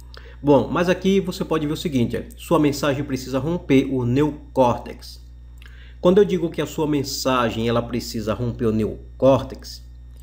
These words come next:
é porque a sua mensagem ela tem que falar com, principalmente com essa parte aqui do cérebro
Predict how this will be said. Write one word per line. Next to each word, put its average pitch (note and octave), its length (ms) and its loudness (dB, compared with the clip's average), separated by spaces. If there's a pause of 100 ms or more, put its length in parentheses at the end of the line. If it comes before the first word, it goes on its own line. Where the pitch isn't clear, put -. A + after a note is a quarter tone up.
(320)
é D#3+ 80 4
porque F3+ 240 2
a E3 60 4
sua G3 180 2
mensagem C#3+ 800 0
ela C#3 180 0
tem C3+ 500 2
que A#2 520 0 (160)
falar B2 840 0
com, C3 400 2 (280)
principalmente D#3 800 4
com C3 140 -4
essa B2+ 200 -2
parte E3 420 0
aqui C3 160 -6
do A#2 100 -6
cérebro D#3+ 760 0